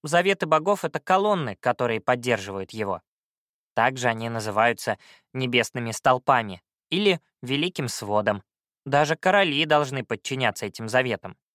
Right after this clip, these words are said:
До тех пор, пока король не нарушает правила великого свода, он может править своим королевством,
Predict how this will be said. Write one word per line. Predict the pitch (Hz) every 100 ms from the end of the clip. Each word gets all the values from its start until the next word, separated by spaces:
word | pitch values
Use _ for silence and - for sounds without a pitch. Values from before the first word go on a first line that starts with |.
| _ _ _ -
До | 113
тех | - 139 -
пор, | 147 131
пока | - 110 120
король | - 131 123 101 _ _
не | 143 160
нарушает | 156 151 147 160 120 -
правила | 120 113 107 104
великого | 113 117 - 98
свода, | - 135 202 147 - _ _ _ _ -
он | 208 202
может | 196 151 135 -
править | 147 139 123
своим | 123 113 107
королевством, | 110 113 165 185 - 135 127